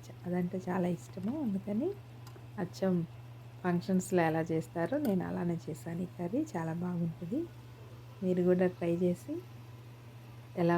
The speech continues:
ఉందో చెప్పండి. వంకాయ పచ్చి బఠానీ కూర రెడీ అయిపోతుంది.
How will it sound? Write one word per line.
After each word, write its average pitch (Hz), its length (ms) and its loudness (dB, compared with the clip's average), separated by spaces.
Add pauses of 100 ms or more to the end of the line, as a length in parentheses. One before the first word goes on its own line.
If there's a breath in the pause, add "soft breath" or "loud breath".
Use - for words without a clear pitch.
ఉందో 165 180 2 (120)
చెప్పండి. 160 440 -2 (440)
వంకాయ 180 320 0 (100)
పచ్చి 165 240 -6
బఠానీ 170 380 -4 (100)
కూర 175 180 -4 (500)
రెడీ 185 420 2
అయిపోతుంది. 180 580 -2